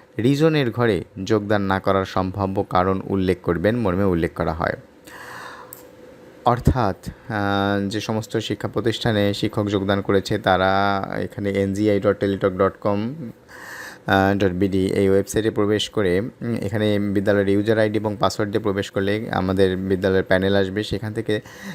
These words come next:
আহ, বিদ্যালয়ে যে শিক্ষক যোগদান করেছে, কেউ যদি যোগদান করে তাহলে ইয়েস, আর যদি যোগদান না করে তাহলে নো। এবং যারা যোগদান করেনি তারা কেন যোগদান করেনি তার একটা সম্ভাব্য কারণ এখানে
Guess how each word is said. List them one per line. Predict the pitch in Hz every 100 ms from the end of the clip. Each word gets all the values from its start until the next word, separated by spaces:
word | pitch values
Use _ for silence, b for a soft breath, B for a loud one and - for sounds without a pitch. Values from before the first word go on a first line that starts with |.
| B
আহ, | 104 101
বিদ্যালয়ে | 104 110 107
যে | 101 107
শিক্ষক | - 110 113
যোগদান | 107 104 104
করেছে, | 101 120 117 101
কেউ | - 104
যদি | 101 101
যোগদান | 104 101 104
করে | 98 104
তাহলে | 117 101 101
ইয়েস, | 95 101 127 -
আর | 107
যদি | 98 98
যোগদান | 98 98 95 95
না | 95
করে | 95 101 135
তাহলে | - 101 95
নো। | 95 87 78 B B B B
এবং | 110 107 107 104
যারা | 101 107
যোগদান | 117 110 113 107
করেনি | 104 107 98 92 87
তারা | 101 104 110 110 -
কেন | 104 113 143
যোগদান | 135 120 117
করেনি | 110 110 107
তার | 107 107 104
একটা | - 110
সম্ভাব্য | - 98 98 110 110 113 -
কারণ | 87 95 131 156
এখানে | - - 92 110